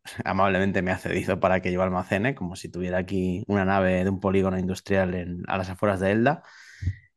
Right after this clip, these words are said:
Y, y aquí lo tengo. Un saludo a la gente de Elda y a los chinos de Elda. Pero ya quitando eso, eh, pues eso, que salen personalizados. Mm, os enviará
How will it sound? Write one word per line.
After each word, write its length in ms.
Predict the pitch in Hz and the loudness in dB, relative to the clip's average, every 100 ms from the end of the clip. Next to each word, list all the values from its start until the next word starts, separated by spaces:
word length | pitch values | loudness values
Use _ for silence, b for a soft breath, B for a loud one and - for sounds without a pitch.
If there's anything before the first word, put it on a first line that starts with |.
| _ - | _ 0
Y, 1040 | 127 117 113 107 101 95 90 87 85 - _ | 4 6 6 2 0 -2 -6 -8 -10 -12 _
y 100 | 90 90 | -6 -6
aquí 220 | - - | -8 -14
lo 80 | - | -12
tengo. 240 | 127 - _ _ | -14 -14 _ _
Un 100 | 101 | -6
saludo 260 | 107 98 87 | 0 2 2
a 40 | |
la 60 | 90 | 2
gente 280 | 95 95 | 0 2
de 100 | 90 98 | 2 4
Elda 240 | 117 127 | 4 4
y 80 | 98 | 2
a 60 | |
los 120 | 87 - | 0 -4
chinos 280 | 95 92 | -4 -2
de 120 | 90 87 | 0 0
Elda. 260 | 85 - B B B B _ | -2 -8 B B B B _
Pero 720 | 117 107 101 98 95 92 - - _ | 2 4 4 4 2 0 -2 -14 _
ya 180 | 107 95 | 0 0
quitando 400 | 107 107 117 110 | 0 2 4 2
eso, 380 | 95 92 87 - _ _ _ _ _ _ _ _ _ _ - _ | 0 -6 -10 -14 _ _ _ _ _ _ _ _ _ _ -20 _
eh, 560 | 117 110 104 98 92 90 | 0 2 2 2 -2 -4
pues 140 | 101 92 | -6 -4
eso, 220 | 90 85 | -6 -4
que 220 | 92 90 | -4 -4
salen 380 | - - 113 113 | -6 0 2 4
personalizados. 760 | 117 - 98 90 98 - - - | 2 2 0 0 -2 -4 -10 -8
Mm, 280 | 110 98 92 - - 98 | -4 -4 -4 -8 -6 -4
os 160 | 90 113 | -4 -2
enviará 800 | 104 101 104 110 110 104 95 | 0 2 2 4 2 2 0